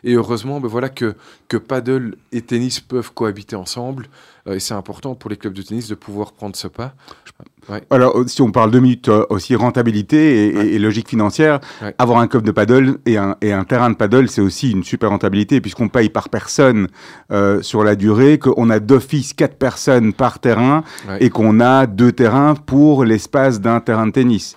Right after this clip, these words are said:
Speaker 1: Exactement.
Speaker 2: Donc là où on avait deux personnes qui jouaient avant pendant une heure, on en a maintenant huit.
Speaker 1: Huit. Exact.
Speaker 2: Et on fait payer un montant par personne. Donc c'est en fait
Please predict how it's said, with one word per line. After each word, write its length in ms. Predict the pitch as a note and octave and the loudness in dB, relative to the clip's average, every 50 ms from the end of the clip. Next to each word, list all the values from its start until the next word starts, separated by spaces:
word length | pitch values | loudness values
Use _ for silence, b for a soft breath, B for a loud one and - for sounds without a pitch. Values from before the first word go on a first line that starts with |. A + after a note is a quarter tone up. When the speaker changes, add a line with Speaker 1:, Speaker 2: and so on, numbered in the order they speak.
| - - | -18 -16
Speaker 1:
Exactement. 260 | F#2+ F2 - A2+ A2+ G2+ | -16 -8 -4 -2 -2 -2
Speaker 2:
Donc 160 | - - A#2+ | 0 2 4
là 120 | C3 C#3 | 6 6
où 120 | C3+ A#2+ A#2+ | 6 6 4
on 140 | B2 B2 B2 | 4 4 4
avait 260 | A2+ A2 A2 A2 G#2+ G2+ | 4 4 4 2 2 0
deux 240 | G2 F#2+ C#3 D3 C#3 | 2 6 6 6 6
personnes 400 | D3 D3 C3+ - - C#3+ C#3 B2+ | 6 4 0 0 2 0 0 2
qui 160 | A2 - B2 | 0 0 0
jouaient 180 | G#2+ A#2+ A#2+ A#2+ | 2 4 4 4
avant 220 | A#2 A#2 A#2 A2 | 4 4 2 2
pendant 300 | F#2+ A#2 A2 G#2+ G#2 G#2 | 2 0 2 2 2 2
une 160 | G#2 G2+ A2 | 2 2 2
heure, 180 | B2 C3+ C#3+ A#2 | 2 2 2 2
on 100 | A2 G#2+ | 2 2
en 140 | G#2 G#2+ A2 | 2 2 2
a 60 | A2+ | 2
maintenant 480 | A2 G#2+ G#2+ - - C3+ C#3 C#3 B2 F#2+ | 0 0 -2 -2 -2 0 0 0 0 0
huit. 80 | G2 A2+ | 0 0
Speaker 1:
Huit. 320 | C3+ B2+ - - - - B B B B | 0 0 -2 -8 -16 -20 B B B B
Exact. 160 | G#2 F#2 - | -8 -2 2
Speaker 2:
Et 100 | B2 A#2+ | 4 4
on 100 | A2 G#2 | 4 4
fait 140 | G2 A2 G2 | 2 0 0
payer 560 | - A2 G#2 G2+ A#2 B2 C3 C3+ C3+ - - _ - | 0 0 2 4 4 6 6 4 4 0 -4 _ -2
un 100 | A#2 A2+ | 0 2
montant 420 | A2 G#2+ G2+ - - B2+ C3+ C3 C3 - _ | 2 0 0 0 0 0 0 -2 -4 -6 _
par 220 | - C#3 C3 - - | -2 -2 -2 -2 -4
personne. 640 | _ - C3+ A2+ - - - D#3+ C3 G#2+ G2 G2+ G#2 | _ -2 -2 -2 -2 -2 0 2 2 2 2 2 0
Donc 220 | G#2+ G#2+ G#2 - | 0 0 -2 -2
c'est 80 | - G#2+ | -2 -2
en 100 | G2 F#2+ | -2 0
fait 360 | - C#3 C3 C3 - - | 0 0 0 0 -4 -10